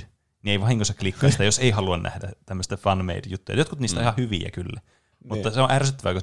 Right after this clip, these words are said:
Speaker 1: yritetään etsiä jotakin oikeita juttuja jostakin uudesta asiasta. Ja sit tulee se ekaan.
Speaker 3: Niin.
Speaker 2: Mm.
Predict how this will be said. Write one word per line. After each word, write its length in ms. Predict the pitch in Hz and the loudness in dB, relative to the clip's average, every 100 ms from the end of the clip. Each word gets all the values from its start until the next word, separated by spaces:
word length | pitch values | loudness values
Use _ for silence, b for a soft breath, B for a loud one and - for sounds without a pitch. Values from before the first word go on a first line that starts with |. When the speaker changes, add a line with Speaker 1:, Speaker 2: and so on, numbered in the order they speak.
| 101 | -2
Speaker 1:
yritetään 260 | 101 110 101 | -2 -4 -4
etsiä 160 | 101 | -2
jotakin 200 | 98 110 - | -2 -2 2
oikeita 400 | 110 101 101 98 | 2 2 -4 -6
juttuja 340 | 98 - 92 | -8 -8 -6
jostakin 240 | - 107 | -4 -4
uudesta 360 | 104 98 - - | 0 0 -2 -6
asiasta. 360 | - - - - _ _ - | -8 -6 -8 -10 _ _ -8
Ja 60 | 98 | -6
sit 140 | 98 | -2
tulee 180 | 104 90 | 0 2
se 100 | 92 | 0
ekaan. 380 | - - 82 - _ _ _ _ _ - | -4 -8 -10 -12 _ _ _ _ _ -8
Speaker 3:
Niin. 360 | 110 104 104 | -2 0 0
Speaker 2:
Mm. 60 | - | -2